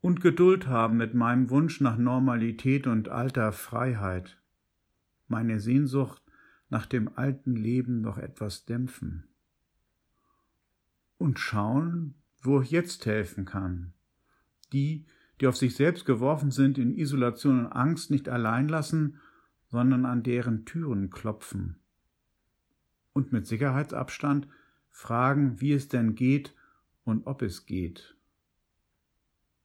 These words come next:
Oder öfter mal zum Telefonhörer greifen und Nummern wählen, die ich lange nicht mehr gewählt habe. Gesten der Nächstenliebe, aktiv oder passiv,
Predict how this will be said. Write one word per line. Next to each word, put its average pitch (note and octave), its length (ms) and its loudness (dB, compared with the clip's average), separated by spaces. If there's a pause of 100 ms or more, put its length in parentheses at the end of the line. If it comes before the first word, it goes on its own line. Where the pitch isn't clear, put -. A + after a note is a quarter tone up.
(320)
Oder C3+ 200 2
öfter C#3 260 0
mal B2+ 200 2
zum B2 160 -2
Telefonhörer A2+ 760 -4
greifen A2+ 420 0
und A2 120 2
Nummern B2+ 380 2
wählen, B2 340 2 (420)
die B2 60 0
ich A2 80 -4
lange B2 240 4
nicht B2 180 -2
mehr A#2+ 140 2
gewählt A#2+ 500 -2
habe. F2+ 500 -6 (1200)
Gesten A#2+ 720 -2 (340)
der A2+ 120 -2
Nächstenliebe, G2+ 1040 -4 (460)
aktiv - 420 -8
oder G2 180 -6
passiv, C3+ 640 -6